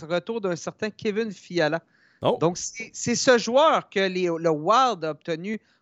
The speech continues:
Speaker 1: en retour de Fiala. Et à l'époque, on trouvait que,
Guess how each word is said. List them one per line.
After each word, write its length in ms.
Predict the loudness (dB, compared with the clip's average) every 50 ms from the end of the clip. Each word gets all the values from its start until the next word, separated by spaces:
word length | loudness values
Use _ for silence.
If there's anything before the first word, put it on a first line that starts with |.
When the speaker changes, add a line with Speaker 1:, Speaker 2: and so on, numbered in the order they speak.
| _ _ 0
Speaker 1:
en 200 | 0 2 2 0
retour 340 | -2 -4 -6 -6 -8 -10 -8
de 120 | -8 -10 -12
Fiala. 520 | -12 _ -8 -6 -6 -4 -2 -2 -2 0
Et 80 | 0 -2
à 80 | -2
l'époque, 420 | -2 -2 -4 0 2 4 4 4 2
on 120 | -2 -8 -8
trouvait 500 | -8 -10 -10 -6 -2 0 0 0 0 -2
que, 480 | -4 _ -6 -4 -2 0 0 0 0